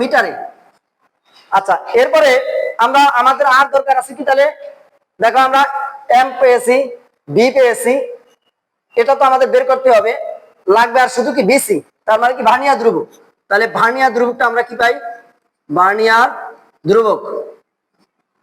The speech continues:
ভার্নিয়ার ধ্রুবক বিসি equal to S বিয়োগ এক্স। এস কত? এক। প্রধান স্কেল ক্ষুদ্রতম এক ভাগের দৈর্ঘ্য বিয়োগ আমরা পাইছি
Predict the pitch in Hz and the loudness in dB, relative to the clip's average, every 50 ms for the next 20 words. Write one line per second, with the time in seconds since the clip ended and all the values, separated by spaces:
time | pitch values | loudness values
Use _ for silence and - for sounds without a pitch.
0 | _ _ 302 _ _ _ _ _ _ _ _ _ _ _ _ _ _ _ _ _ | _ _ _ _ _ _ _ _ _ _ _ _ _ _ _ _ _ _ _ _
1 | _ _ _ _ _ _ _ _ _ _ _ _ - 165 180 202 226 240 254 247 | _ _ _ _ _ _ _ _ _ _ _ _ -4 0 0 0 2 2 0 0
2 | 208 240 254 254 262 233 190 220 240 247 - 262 269 247 226 247 247 247 - 262 | 2 2 2 2 2 2 2 2 0 2 0 0 -2 0 0 -2 -2 0 0 -2
3 | 285 - - - 226 233 254 269 - - - - 185 220 233 254 294 330 - - | -2 -2 -2 2 2 2 2 2 -2 -6 -4 0 2 4 4 4 4 2 0 -2
4 | - - - - - - _ _ _ _ _ _ _ 508 554 554 571 - 571 554 | -6 -8 -8 -10 -14 -18 _ _ _ _ _ _ _ 0 0 0 0 -2 -4 -4
5 | 554 539 571 - - - - _ - - 247 254 - - 254 254 262 277 294 311 | -6 -6 -8 -10 -10 -14 -16 _ -2 -2 -2 0 0 0 0 2 2 2 2 2
6 | 302 - - 285 - - 277 277 - - - - - - - - - - - _ | 0 -4 -8 -8 -4 0 2 2 2 2 0 -2 -4 -4 -4 -6 -8 -12 -16 _
7 | _ - 202 226 269 285 285 277 - 277 269 262 220 220 247 262 254 254 240 233 | _ -2 0 2 2 2 0 0 0 -2 -2 -2 -2 -2 0 2 2 4 2 2
8 | 226 208 226 226 226 202 175 180 156 143 147 - - _ _ _ _ _ 160 175 | 2 2 0 0 -2 -2 -4 -4 -2 -2 -2 -2 -4 _ _ _ _ _ -2 0
9 | 233 247 254 262 285 311 - - - - - - - - - 202 220 233 - 240 | 2 4 4 4 2 2 -2 -4 -6 -6 -6 -6 -6 -4 -4 -2 -2 -2 0 0
10 | 233 233 | -2 -2